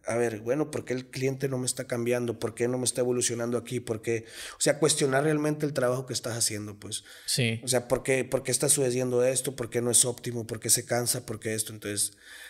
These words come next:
Speaker 1: tengo que estar viendo todo lo que está pasando
Speaker 2: Sí, pues,
Speaker 1: para
Speaker 2: como
Speaker 1: poder
Speaker 2: los nutriólogos, ¿no? O sea, en
Speaker 1: Exactamente,
Speaker 2: la
Speaker 1: o sea.
Speaker 2: consulta ven el resultado que han tenido y tienen que ajustar los valores para poder buscar el mejor desempeño de su atleta.
Speaker 1: Y como yo les digo, exacta-, o sea, tanto tú como yo aprendemos. ¿Por qué? Porque,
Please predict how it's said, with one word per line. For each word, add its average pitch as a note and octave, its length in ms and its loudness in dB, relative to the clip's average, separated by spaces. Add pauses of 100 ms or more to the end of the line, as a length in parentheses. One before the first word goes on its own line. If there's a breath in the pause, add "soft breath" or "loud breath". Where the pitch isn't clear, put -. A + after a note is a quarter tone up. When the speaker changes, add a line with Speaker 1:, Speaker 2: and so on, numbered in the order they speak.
(140 loud breath)
Speaker 1:
tengo F3+ 320 8
que G#3 80 6
estar G3+ 260 8
viendo F#3 440 6
todo F3+ 240 6
lo F#3 160 6
que E3 80 0
está D#3 260 4
pasando E3 340 6
Speaker 2:
Sí, E3+ 140 8
pues, - 100 6
Speaker 1:
para - 80 6
Speaker 2:
como D3 100 8
Speaker 1:
poder B2+ 120 8
Speaker 2:
los A#2 120 4
nutriólogos, B2+ 560 2
¿no? C#3 100 -2
O - 20 2
sea, F#3 60 4
en G#2+ 40 4
Speaker 1:
Exactamente, B2+ 540 4
Speaker 2:
la B2+ 60 6
Speaker 1:
o B2 40 4
sea. C3 80 2
Speaker 2:
consulta B2 360 4
ven C#3+ 160 6
el D#3 80 6
resultado C#3 460 4
que D3+ 80 4
han D3+ 100 2
tenido D#3+ 280 4
y C3+ 200 4
tienen B2+ 200 2
que D3 80 0
ajustar C3 300 2
los C#3 140 4
valores C3+ 320 4
para B2 260 0
poder A2+ 220 2
buscar A#2+ 280 2
el A#2+ 80 2
mejor A#2 240 -2
desempeño A2+ 440 -2
de A2 60 -2
su A2 100 -4
atleta. D#3+ 400 0
Speaker 1:
Y D3+ 140 6
como D3 260 2
yo C3+ 120 4
les D3+ 180 4
digo, G#3 260 4
exacta-, D#3 400 4
o C3 80 4
sea, C3+ 260 2
tanto C3+ 380 2
tú E3+ 200 -2
como F#3 260 4
yo F#3+ 200 6
aprendemos. A#2 800 2
¿Por A#2+ 240 0
qué? D#3 140 6
Porque, D3+ 540 2